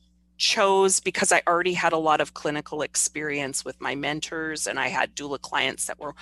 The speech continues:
wanting to hire me as their midwife with my mentor as the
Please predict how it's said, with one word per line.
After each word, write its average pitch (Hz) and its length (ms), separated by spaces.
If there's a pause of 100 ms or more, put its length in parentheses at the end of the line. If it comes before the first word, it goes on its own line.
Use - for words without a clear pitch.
(260)
wanting 139 300
to - 100
hire 175 440
me 160 280
as 147 160
their 143 140
midwife 147 640
with 151 180
my 139 160
mentor 139 540
as 131 340 (560)
the - 320